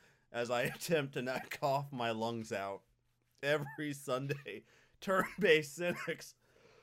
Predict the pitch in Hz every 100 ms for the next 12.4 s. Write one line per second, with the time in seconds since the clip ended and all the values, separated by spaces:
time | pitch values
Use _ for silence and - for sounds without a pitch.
0 | _ - 466 - - 349 - - - 320
1 | 170 - 240 233 - 208 143 147 160 127
2 | 95 - _ _ - 131 131 123 113 135
3 | 143 131 107 95 _ _ _ _ _ _
4 | _ _ _ _ _ _ _ _ _ _
5 | _ _ _ _ _ _ _ _ _ _
6 | _ - 117 135 123 120 120 _ 143 165
7 | 185 185 175 180 156 156 156 156 151 147
8 | 143 139 131 143 143 127 131 135 120 123
9 | 120 123 - 135 127 117 123 120 117 120
10 | 120 117 110 120 139 156 151 - 214 170
11 | 160 143 131 139 - - 143 - 156 143
12 | 143 143 -